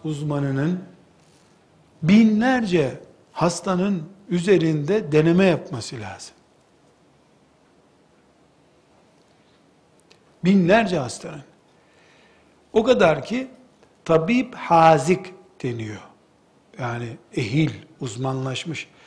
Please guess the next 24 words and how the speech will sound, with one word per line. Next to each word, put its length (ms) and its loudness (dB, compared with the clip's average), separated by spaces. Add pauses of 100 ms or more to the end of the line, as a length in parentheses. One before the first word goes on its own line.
(320)
Hastasını 640 -2
gözlerinden 1000 0
tanıyan 540 0
doktora 560 -2
doktor 460 -2
deniyor 360 -6
aslında. 480 -12 (640)
Hastasını 720 -2 (420)
gözlerinden 760 0
tanıyabilecek 840 0
hale 340 4
gelmesi 720 2
de 260 2 (720)
bir 260 -6 (380)
doktorun 640 0 (760)
üç 140 -6
sene, 380 -4
on 240 -2
sene 240 -4
hastanede 600 -4
oturmakla, 840 -4
kitap 280 -2
okumakla 460 -6
olmuyor. 520 -2